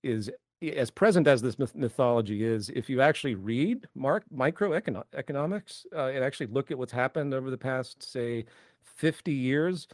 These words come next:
no one actually argues this is the case. Uh, the myth has, has grown so large, and there are certainly schools that support it. In fact, it's dominant in these schools, but deep down, they're really all in denial of what mathematicians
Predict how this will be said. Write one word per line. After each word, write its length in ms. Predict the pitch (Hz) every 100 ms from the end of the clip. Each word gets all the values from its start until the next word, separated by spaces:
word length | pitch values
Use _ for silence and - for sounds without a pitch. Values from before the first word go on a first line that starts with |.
| _ _ -
no 300 | 147 143 180
one 200 | 151 107
actually 360 | 104 110 - 101
argues 400 | 113 110 98 90
this 160 | 98
is 100 | -
the 80 | -
case. 540 | - 135 87 - - -
Uh, 80 | 107 - - - _ _
the 160 | 143 127
myth 540 | 135 165 202 - -
has, 440 | 131 131 120 101 - -
has 180 | 117
grown 400 | 110 131 147 147
so 300 | 135 - 160
large, 540 | 185 156 139 127 117 113
and 100 | 127
there 80 | 165
are 40 |
certainly 320 | 185 226 285
schools 480 | 202 - 165 190 147
that 160 | 120 110
support 320 | - - 170
it. 100 | 101
In 80 | 117
fact, 240 | 139 139
it's 160 | 127 -
dominant 500 | 110 127 254 165 117
in 60 |
these 160 | 110 110
schools, 400 | - 123 104 107 - - -
but 220 | 117 95
deep 300 | 151 214 170
down, 400 | 151 170 139 113
they're 120 | 123
really 280 | 123 151 151
all 260 | 139 135
in 140 | 123 113
denial 560 | 104 104 127 135 110
of 120 | 107 101
what 140 | 104
mathematicians 960 | 110 113 - 127 - 120 - 120 104